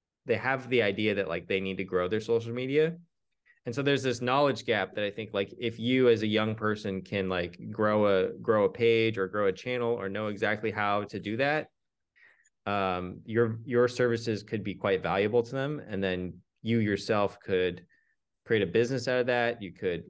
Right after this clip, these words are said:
work, you could consult for a company. There's a lot of, like, I know a lot of, like, people in their young twenties, early twenties, mid twenties that are just social media marketing managers.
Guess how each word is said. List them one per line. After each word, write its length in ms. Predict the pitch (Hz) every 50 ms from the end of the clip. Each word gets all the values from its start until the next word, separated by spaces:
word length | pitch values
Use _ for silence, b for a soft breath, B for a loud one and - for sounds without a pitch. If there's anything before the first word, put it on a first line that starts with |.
| - _
work, 420 | - 160 147 123 113 113 113 117 107
you 100 | 120 110
could 160 | 113 117 101
consult 440 | - 104 92 - - 107 110 110 -
for 140 | - 117 110
a 60 | 107
company. 440 | 113 117 107 113 120 117 113 113 104
There's 220 | 98 113 104 110
a 40 | 110
lot 220 | 110 120 135 156
of, 120 | 175 165 135
like, 320 | 120 107 98 - - _ _ _ _ _ _ _ _ _ _ _ _ _ _ _ _ _ b b b b b b b b b b _ _ _ _
I 100 | - 120
know 140 | 147 196 185
a 20 | 170
lot 180 | 165 156 151
of, 100 | 151 -
like, 220 | 131 113 110 113 -
people 260 | 127 117 - 127 127
in 100 | 117 113
their 360 | 110 104 101 95 90 - - _ _ _ _ _ _ _ _ _ _
young 320 | - 120 110 110 117 117
twenties, 440 | 113 - 113 104 104 113 127 131 127
early 240 | 107 110 113 117 113
twenties, 380 | 113 - 117 113 117 117 117
mid 200 | - 113 110 104
twenties 520 | - - 104 104 110 117 123 120 117 - -
that 140 | - 101
are 80 | 98 98
just 220 | 95 98 95 -
social 280 | - 101 101 101 117 107
media 300 | 104 101 101 101 101 90
marketing 380 | 85 92 98 - - 104 98 87
managers. 680 | 85 82 90 107 107 123 135 143 147 147 - - -